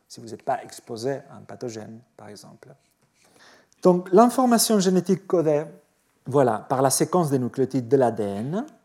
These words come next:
ici l'A D N, est tout d'abord copiée sur un acide nucléique, l'A R N,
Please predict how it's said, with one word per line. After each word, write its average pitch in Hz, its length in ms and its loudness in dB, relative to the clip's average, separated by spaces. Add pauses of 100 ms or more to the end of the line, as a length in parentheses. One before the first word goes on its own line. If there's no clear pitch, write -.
(280)
ici 117 320 -12
l'A 107 160 -12
D 98 80 -20
N, 202 400 -8 (800)
est 208 180 4
tout 226 80 -2
d'abord 143 440 2 (180)
copiée 156 480 2 (260)
sur - 460 0 (180)
un 240 160 0
acide 220 360 -2
nucléique, 156 680 -4 (220)
l'A 139 360 -2
R 107 100 -14
N, 127 420 -10